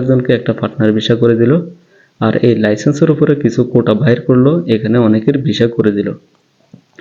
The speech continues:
এই ভিসাগুলো বাইরে বিক্রি করে দিল, অথবা এই লাইসেন্সের উপরে কিছু টাকা লোন তুলল। তোলার পরে আপনারা যে ভিসা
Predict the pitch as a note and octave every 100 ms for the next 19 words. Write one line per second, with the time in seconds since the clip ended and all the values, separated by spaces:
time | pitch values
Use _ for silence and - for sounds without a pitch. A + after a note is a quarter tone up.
0 | - C#3 A#2 A2+ A#2+ A#2 C#3 A#2+ G#2+ A2+
1 | A2 A2+ B2+ A2 G#2+ G#2 A2+ - - _
2 | _ _ - - - - - - - B2
3 | C3+ D3+ F3+ - - - - A#2 G#2 A2
4 | A2+ D3+ C#3+ D3+ - - A#2+ B2+ D3 B2
5 | A2+ A#2 A#2+ A2 A2 A2 A#2 A#2+ A#2+ B2+
6 | G#2 G#2 - _ _ _ _ _ _ _
7 | - _ - - _ - D3 E3+ E3+ E3
8 | E3+ E3+ - D#3+ - A#2 C#3+ F3 - -
9 | - _ _ _ _ - - A#2 A2+ G#2+
10 | G#2 G#2 - - A#2+ C3 C#3